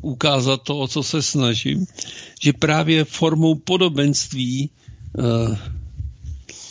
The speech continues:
přiblížit věci, eh, které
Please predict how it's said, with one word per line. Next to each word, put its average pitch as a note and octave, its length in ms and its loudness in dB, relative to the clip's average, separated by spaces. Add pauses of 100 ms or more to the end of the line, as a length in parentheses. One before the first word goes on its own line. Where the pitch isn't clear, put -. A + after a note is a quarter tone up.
(840)
přiblížit D3+ 1040 6 (320)
věci, C3 640 6
eh, - 680 -14 (320)
které B2 640 4